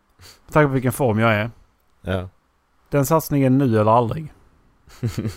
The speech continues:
Speaker 1: För jag är trettio år gammal.
Speaker 2: Ja. Det är mycket sånt man inser att jag är för gammal för att börja med det här och det här
Speaker 1: Ja, men
Speaker 2: och det
Speaker 1: det
Speaker 2: här.
Speaker 1: är liksom nu eller
Speaker 2: Ja.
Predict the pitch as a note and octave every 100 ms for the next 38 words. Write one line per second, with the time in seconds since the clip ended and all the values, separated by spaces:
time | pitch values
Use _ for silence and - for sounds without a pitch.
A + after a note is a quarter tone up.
0 | A2 - C3 B2+ - C#3+ C3+ - B2+ A2+
1 | A#2+ G#2+ G#2 - - - - - G2 F2
2 | D#2+ E2 - - - - - - - -
3 | - - G2+ G#2+ - G#2+ - A2+ G2+ G#2+
4 | G#2+ G#2 G2 F#2 F2+ - - - G2+ -
5 | G2+ G2 F2 F2+ F2+ E2+ E2 D#2 E2 G2+
6 | D3+ F#3+ _ _ _ _ D#2 E2+ A2 C#3+
7 | D3+ D#3+ D3+ D#3 D3+ D3+ D3+ D3 C#3 D3
8 | C#3 D3+ D#3 A2 - - _ _ _ D3
9 | C3 B2 B2 A#2 A#2